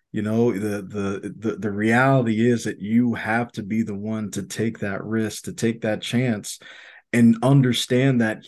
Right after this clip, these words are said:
yeah, it might be a little bit hard at the beginning, but this is a long-term plan. This is a new lifestyle, especially those who are in fitness, right? If your,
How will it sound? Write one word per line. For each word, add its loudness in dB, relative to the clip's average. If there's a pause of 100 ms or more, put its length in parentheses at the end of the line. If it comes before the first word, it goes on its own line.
(120)
yeah, -8
it -6
might -8
be -2
a 2
little 0
bit 0
hard 0
at -2
the -8
beginning, -2
but -4
this -6
is -4
a -2
long-term -4
plan. -2 (400)
This -2
is 0
a 4
new 4
lifestyle, 2
especially -4
those -2
who -4
are -6
in -8
fitness, -4
right? 0
If -4
your, 4